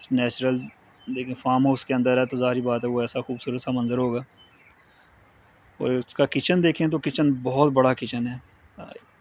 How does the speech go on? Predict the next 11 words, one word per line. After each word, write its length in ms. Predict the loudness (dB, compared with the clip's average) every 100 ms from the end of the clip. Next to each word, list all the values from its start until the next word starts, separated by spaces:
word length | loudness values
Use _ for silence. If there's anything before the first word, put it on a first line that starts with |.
| _ -16
इतने 560 | -16 -16 -4 2 4
तकरीबन 580 | 4 2 0 0 2 0
तो 120 | 2
आप 160 | 2 0
कह 160 | -2 0
लें 120 | 0
कि 80 | 0
bedrooms 520 | 0 2 4 4 4
भी 160 | 4
नहीं 180 | 4 4
होते। 240 | 4 -2